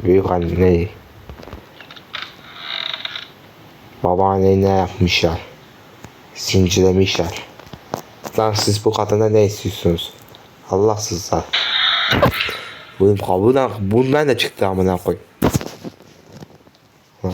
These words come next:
belki bir gücü vardır. Bu zincirleri kırabiliyorsa şimdi belki kafamızda da kırar.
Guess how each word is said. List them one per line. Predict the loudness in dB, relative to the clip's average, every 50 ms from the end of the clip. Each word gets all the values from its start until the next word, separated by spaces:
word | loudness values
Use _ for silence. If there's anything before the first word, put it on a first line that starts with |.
| -2 0
belki | 0 0 0 -2 -2 -2
bir | 0 2
gücü | 2 2 4 4 4
vardır. | 4 4 2 0 -2 -4 -6 -16 -20 -20 -20 -20 -20 -20 -20 -20 -20 -20 -20 -20 -20 -20 -20 -20 -20 -20 -20 -16 -6 -2
Bu | 0
zincirleri | 2 2 4 2 2 2 2 4 4 4 2 0
kırabiliyorsa | -2 -2 -2 -2 0 2 2 2 2 2 2 2 2 2
şimdi | 2 0 -2 0 2 4 4 4
belki | 4 2 0 0 -4 -8 -8
kafamızda | -6 -6 -2 -2 -2 0 0 0 2 2 4 4
da | 4 2 -2 -4
kırar. | -4 -2 -2 -2